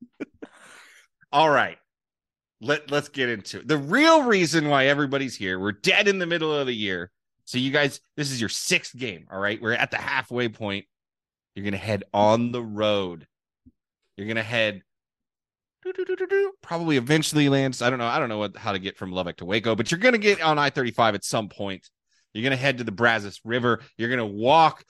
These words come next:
Speaker 2: into the shrine that is McLean Stadium. I don't care if you think it looks like a toilet seat. It's pretty to me. And you're gonna face off against your head coach's old team,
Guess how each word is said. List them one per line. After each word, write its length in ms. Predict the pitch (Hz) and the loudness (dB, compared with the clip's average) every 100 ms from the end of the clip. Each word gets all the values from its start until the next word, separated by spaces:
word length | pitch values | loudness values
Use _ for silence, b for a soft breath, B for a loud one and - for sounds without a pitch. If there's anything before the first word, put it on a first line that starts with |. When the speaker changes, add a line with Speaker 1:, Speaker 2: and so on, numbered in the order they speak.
| _ _ 156 | _ _ -2
Speaker 2:
into 640 | 165 170 156 147 _ 131 | -2 -2 -6 -12 _ -8
the 120 | 104 | -8
shrine 640 | - - - 139 147 151 147 | -6 -8 0 4 6 6 4
that 160 | 117 120 | 2 2
is 320 | 135 143 117 | 2 2 0
McLean 540 | 110 95 - 135 139 | -6 -6 -4 -2 -2
Stadium. 520 | 123 - 120 123 123 107 | -4 -2 0 2 0 -4
I 40 | |
don't 140 | 92 - | -8 -2
care 220 | 139 131 | 2 2
if 80 | 110 | 0
you 80 | |
think 160 | 107 95 | -8 -8
it 80 | 92 | -8
looks 180 | 92 101 | -8 -8
like 100 | 87 | -10
a 60 | |
toilet 340 | - 104 98 87 | -8 -6 -6 -8
seat. 200 | 95 80 | -12 -12
It's 140 | - | -16
pretty 260 | - 101 87 | -12 -12 -12
to 140 | - 73 | -18 -14
me. 280 | 117 139 113 b b b 139 131 _ _ _ _ _ _ _ _ _ - | -4 -4 -4 b b b -20 -20 _ _ _ _ _ _ _ _ _ -8
And 100 | 120 | -4
you're 80 | 131 | 0
gonna 120 | 143 | 0
face 320 | - 139 - | 2 2 4
off 320 | 127 113 - _ _ _ _ _ - | 4 4 0 _ _ _ _ _ -2
against 580 | 127 127 131 - - 98 | 0 2 0 -2 -14 -10
your 160 | 98 | -10
head 340 | - 123 151 123 | -6 -2 -2 0
coach's 440 | 131 110 101 95 | -2 0 -2 -4
old 240 | 92 87 | -4 -6
team, 340 | 92 87 82 | -10 -12 -12